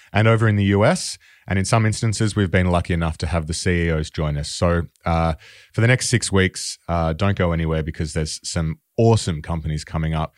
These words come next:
over on Get Started Investing as well, we're gonna be doing, uh, six episodes hearing from our community members and talking about some of their investing stories.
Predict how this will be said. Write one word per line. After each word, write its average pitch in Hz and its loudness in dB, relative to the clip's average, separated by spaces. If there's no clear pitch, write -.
over 104 2
on 95 0
Get 92 0
Started 87 0
Investing 82 -4
as 78 -8
well, 80 -2
we're 80 -2
gonna 80 -4
be 76 -4
doing, 78 -4
uh, 78 -4
six - -4
episodes 90 -2
hearing 87 0
from 87 -6
our 85 -4
community 131 2
members 139 0
and 98 -4
talking 101 -2
about 92 -2
some 92 -2
of 82 -4
their 90 2
investing 85 -4
stories. 87 -2